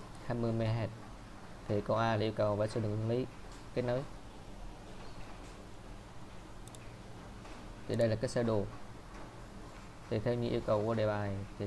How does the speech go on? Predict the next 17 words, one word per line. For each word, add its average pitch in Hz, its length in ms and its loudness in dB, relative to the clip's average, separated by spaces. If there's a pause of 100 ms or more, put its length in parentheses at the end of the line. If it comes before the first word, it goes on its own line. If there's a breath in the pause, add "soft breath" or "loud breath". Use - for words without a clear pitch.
(120)
ta 107 60 -2
sẽ 104 220 0
có, 120 300 2 (1400)
đây 123 140 8
là 110 100 6
bit 135 160 6 (100)
L 131 80 2
C 123 100 0
D 120 120 -2
mười 113 180 2 (220)
sáu 123 140 2
F 127 40 4
tám 131 120 0
tám 127 160 0
bảy, 104 240 2 (380)
hai 117 200 4
nút 120 120 -2